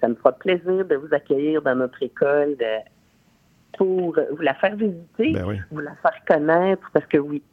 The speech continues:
Speaker 1: l'école et le secteur sont accessibles aux femmes.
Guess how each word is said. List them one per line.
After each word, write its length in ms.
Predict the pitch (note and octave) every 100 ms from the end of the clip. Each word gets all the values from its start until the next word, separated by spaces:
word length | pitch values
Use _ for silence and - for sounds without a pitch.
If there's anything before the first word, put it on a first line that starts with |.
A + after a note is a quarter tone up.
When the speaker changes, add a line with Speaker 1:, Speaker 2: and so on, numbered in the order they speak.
| -
Speaker 1:
l'école 540 | B2+ B2+ - B2+ C3 -
et 140 | - G3+
le 120 | E3 -
secteur 560 | B2+ - B2 B2 B2 - - - -
sont 120 | D#3
accessibles 520 | B2 - A#2 - - -
aux 60 |
femmes. 240 | - -